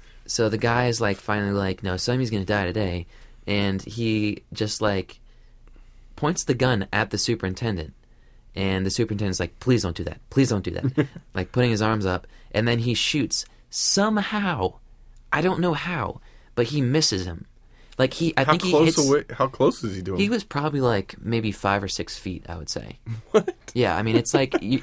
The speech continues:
Speaker 2: <laughs> Like, there?
Speaker 1: Yes.
Speaker 2: Like <laughs>
Speaker 1: Like, I could probably splooge on this dude from where that guy was standing, okay?
Speaker 2: Of
Speaker 1: Um,
Speaker 2: course you would think of that.
Speaker 1: Yeah. But so, like, I think he shot the desk 'cause, like, some papers flew up, and the, and the superintendent, like, goes down,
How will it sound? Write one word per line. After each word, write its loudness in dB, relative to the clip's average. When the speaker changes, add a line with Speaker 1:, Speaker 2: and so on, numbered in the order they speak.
Speaker 2:
<laughs> -8
Like, 4
there? 4
Speaker 1:
Yes. 0
Speaker 2:
Like -2
<laughs> 2
Speaker 1:
Like, 0
I 2
could 0
probably 2
splooge 0
on -2
this -2
dude 0
from 0
where 2
that 0
guy -2
was -4
standing, -2
okay? -2
Speaker 2:
Of -2
Speaker 1:
Um, 2
Speaker 2:
course -4
you -10
would -8
think -6
of -8
that. -2
Speaker 1:
Yeah. -6
But 4
so, 2
like, 2
I 0
think -2
he -4
shot -2
the -2
desk 0
'cause, -4
like, 0
some -4
papers -2
flew 0
up, -2
and 0
the, -4
and -2
the 0
superintendent, 0
like, -4
goes 2
down, -2